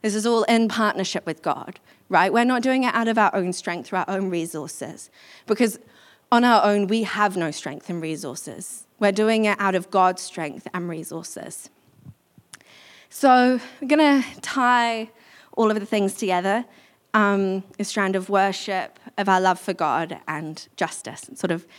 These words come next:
bring it all together. So worship is an expression of our devotion and love to God, right? This is our faith, is, you know, our ex-,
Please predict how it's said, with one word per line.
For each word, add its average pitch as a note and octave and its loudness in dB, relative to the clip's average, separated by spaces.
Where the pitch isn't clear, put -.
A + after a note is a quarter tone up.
bring F3+ 2
it E3+ -2
all D#3+ 2
together. B2 -4
So A#3 0
worship D4+ 2
is A3 2
an A3+ -2
expression C#4+ 0
of A3 0
our G3 2
devotion A3+ 2
and G3 -2
love F#3 2
to - -4
God, D3+ -4
right? F3+ 0
This A#3 2
is A#3 2
our F3 2
faith, - 0
is, G3 -2
you A3 0
know, G3 2
our F#3+ 2
ex-, - -6